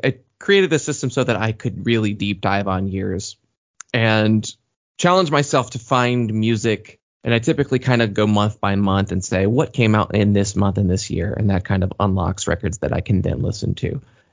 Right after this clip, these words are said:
And, cha-, you know, I just challenge myself to listen to stuff that I'm, I'm not familiar with, records that are maybe off the beaten path within an artist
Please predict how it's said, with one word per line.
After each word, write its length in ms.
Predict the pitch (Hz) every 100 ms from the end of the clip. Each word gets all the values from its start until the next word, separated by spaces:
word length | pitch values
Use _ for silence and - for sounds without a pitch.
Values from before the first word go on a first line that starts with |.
| -
And, 500 | 107 101 98 98 95 - - _ _ _
cha-, 200 | - 208
you 120 | 180 190
know, 100 | 131
I 100 | 123
just 180 | 147
challenge 260 | - 147 147
myself 280 | 139 147 131
to 80 | 127
listen 260 | 127 120
to 40 | 113
stuff 300 | - 117 -
that 140 | 110
I'm, 420 | 107 107 110 - -
I'm 220 | 113 110
not 240 | 107 95 -
familiar 460 | 110 143 160 147
with, 580 | 135 135 139 139 135 135 -
records 360 | 117 110 104 95
that 140 | 101
are 60 | 101
maybe 300 | 98 98 95
off 220 | 90 92
the 80 | 98
beaten 260 | 95 69
path 340 | 101 117 110 113
within 300 | 101 101 98
an 80 | 98
artist 500 | 101 95 98 -